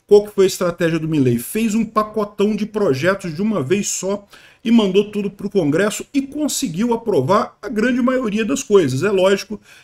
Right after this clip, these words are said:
teve que ceder em alguns pontos. Vamos entender o que que foi aprovado, qual que é o tamanho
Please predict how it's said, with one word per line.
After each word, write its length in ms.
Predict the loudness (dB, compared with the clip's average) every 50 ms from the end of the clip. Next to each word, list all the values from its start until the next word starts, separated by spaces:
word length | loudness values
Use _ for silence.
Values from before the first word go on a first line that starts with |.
| _ _
teve 220 | 0 0 0 0
que 100 | -4 -8
ceder 440 | -6 0 2 2 2 4 4 4 4
em 60 | 4
alguns 360 | 2 0 0 -2 -2 -4 -4 -6
pontos. 320 | -4 -4 -4 -4 -4 0
Vamos 220 | 0 2 2 2
entender 240 | 0 -2 2 2 2
o 40 | 2
que 120 | 0 -4
que 80 | -6 -4
foi 140 | -2 -2 -2
aprovado, 520 | -2 0 -2 -2 0 2 2 0 0 -2
qual 180 | -2 -2 -2 0
que 80 | 0
é 40 | -4
o 40 | -4
tamanho 520 | -2 -4 -2 -2 0 0 0 0 0 -4